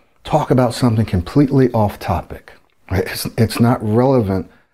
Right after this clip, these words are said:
to that conversation, or it's not relevant to you. You don't really care about it, but they're off talking about something that's just totally off topic. It's irrelevant.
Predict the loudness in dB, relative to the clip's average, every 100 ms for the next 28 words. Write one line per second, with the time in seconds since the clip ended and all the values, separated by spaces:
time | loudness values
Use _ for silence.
0 | _ -2 0 0 0 2 2 2 0 0
1 | 0 0 2 0 0 0 0 2 0 -2
2 | -4 -4 0 2 0 -8 _ _ _ -8
3 | -4 -2 -2 -2 0 2 0 -2 -6 -16
4 | -20 _ _ -6 0 2 2 2 0 0
5 | -4 -2 -2 -2 0 0 0 -2 -2 0
6 | 2 2 0 -6 -10 -14 -2 2 4 4
7 | 2 -4 -6 -6 -6 -4 -4 -10 -16 -18
8 | _ -2 0 2 2 2 -2 -6 -12